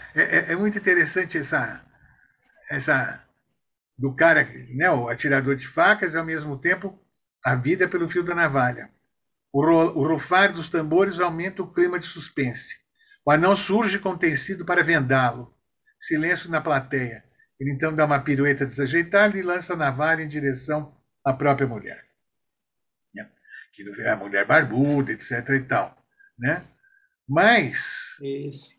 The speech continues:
Speaker 1: o que eu acho interessante, o, o importante é que as pessoas leiam o conto, né? Mas, ah, é que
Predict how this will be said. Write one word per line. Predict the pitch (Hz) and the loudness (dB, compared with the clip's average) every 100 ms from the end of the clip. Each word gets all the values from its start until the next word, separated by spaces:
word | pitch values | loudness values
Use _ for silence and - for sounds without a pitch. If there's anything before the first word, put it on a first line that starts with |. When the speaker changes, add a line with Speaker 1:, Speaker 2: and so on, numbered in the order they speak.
| _ - | _ -4
Speaker 1:
o | 165 | -4
que | - 185 | 2 4
eu | 180 175 - _ _ - | 4 2 -6 _ _ -4
acho | 143 156 139 135 | 0 0 0 -4
interessante, | 127 131 117 113 - 196 147 - 123 139 | -6 -6 -6 -6 2 4 2 -4 -12 -10
o, | 339 170 | -10 -6
o | 208 | -4
importante | 220 240 - 285 | 0 0 0 0
é | - | 0
que | |
as | 254 | -2
pessoas | - 208 247 208 | -2 -4 -2 -4
leiam | 165 156 143 127 | -2 -2 0 -4
o | - | -6
conto, | 131 120 - 131 | -10 -10 -10 -10
né? | 139 - _ _ _ _ _ _ - | -10 -14 _ _ _ _ _ _ -6
Mas, | 156 190 208 - - _ _ _ _ _ _ _ _ 175 | 0 2 2 -2 -10 _ _ _ _ _ _ _ _ 2
ah, | 170 170 175 - _ _ _ _ _ _ _ - | 4 6 4 0 _ _ _ _ _ _ _ -4
é | 180 202 | 0 0
que | - 226 240 262 240 | -2 -4 0 0 -2